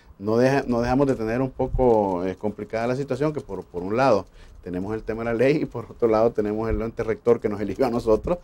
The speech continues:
también estableciendo unas normas y reglas de juego con las cuales debe trabajarse aquí en El Salvador.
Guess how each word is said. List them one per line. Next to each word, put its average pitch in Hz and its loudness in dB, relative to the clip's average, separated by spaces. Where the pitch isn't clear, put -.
también 104 4
estableciendo 104 2
unas 110 -2
normas 107 -4
y 101 -2
reglas 101 -2
de 113 2
juego 104 0
con 92 -10
las 87 -10
cuales 92 -6
debe 92 -2
trabajarse 87 -6
aquí - -14
en 85 -10
El 85 -10
Salvador. 104 0